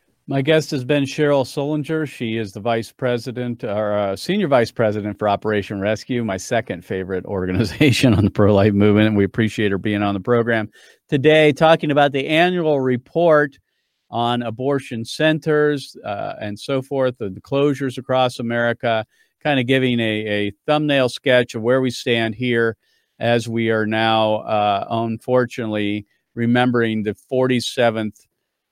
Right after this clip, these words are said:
annual, uh, Roe versus Wade anniversary. So, Cheryl, thanks for being on the program.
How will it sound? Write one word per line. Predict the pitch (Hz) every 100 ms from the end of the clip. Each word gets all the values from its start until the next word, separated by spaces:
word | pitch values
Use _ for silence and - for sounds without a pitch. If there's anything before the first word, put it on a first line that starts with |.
| _
annual, | 117 117 117 113 110 110 104 104 - _
uh, | 101 101 98 95
Roe | 101 113 117
versus | 107 107 - 101 107
Wade | 101 101 98 92 - _ _ _
anniversary. | 113 110 104 98 104 101 95 90
So, | - 101
Cheryl, | - 143 143
thanks | 165 160
for | - 160
being | 147 151
on | 147 139
the | 127
program. | - 151 156 151 156 156 156 151